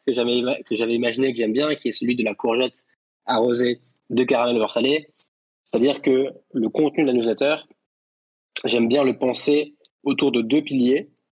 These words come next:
Le premier, c'est une courgette, à savoir un aliment qui est sain et qui apporte beaucoup de nutriments. Si on prend le parallèle avec les nutriments, c'est un contenu à forte valeur. Donc là, c'est, tu vas soit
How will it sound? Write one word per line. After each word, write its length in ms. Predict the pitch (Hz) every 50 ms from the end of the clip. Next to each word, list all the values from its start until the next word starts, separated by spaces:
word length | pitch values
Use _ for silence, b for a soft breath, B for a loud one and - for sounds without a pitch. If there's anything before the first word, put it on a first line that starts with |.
| _ _ _ -
Le 80 | 123
premier, 260 | - - 139 147 151
c'est 180 | 143 - 120 - -
une 120 | 135 131
courgette, 520 | 123 135 120 113 117 139 - - - - -
à 80 | - -
savoir 480 | - - 117 120 120 120 117 - - _ _ _ _ _ _ _ _ _ _ _ _ _ _ _
un 160 | - 123 127 143
aliment 560 | 156 160 170 170 160 156 151 156 160 - - _ _ _ _ _ _ _ _ _ _
qui 120 | - 123
est 40 | 113
sain 440 | - - - 170 165 175 185 208 - _ _ _
et 80 | - -
qui 120 | - -
apporte 320 | 127 117 - 160 156 139 123
beaucoup 260 | 127 139 131 - 160
de 60 | 143
nutriments. 440 | 147 143 143 - 147 127 113 95 - _ _ _ _ _ _ _ _ _
Si 140 | - - 113
on 100 | 107 104
prend 380 | - - 123 117 113 110 107 - -
le 140 | - - 107
parallèle 220 | - 113 110 110
avec 100 | 110 -
les 60 | - 101
nutriments, 300 | 98 - - 151 147 147
c'est 420 | - - 135 139 151 147 - - _ _ _ _ _ _ _ -
un 100 | 120 117
contenu 360 | - 139 131 135 170 170 165
à 80 | 135
forte 240 | 123 - 156 139 -
valeur. 320 | 151 139 139 127 101 - - _ _ _ _ _ _ _ _ _ _ _ _ _ _ _ _ _ _ _ _ _ _ _ _ _ _ _ _ _ _ - -
Donc 140 | - - -
là, 80 | 131
c'est, 140 | - - 113
tu 140 | - 110 104
vas 180 | 110 107 107 101
soit 420 | - - 127 123 127 127 127 b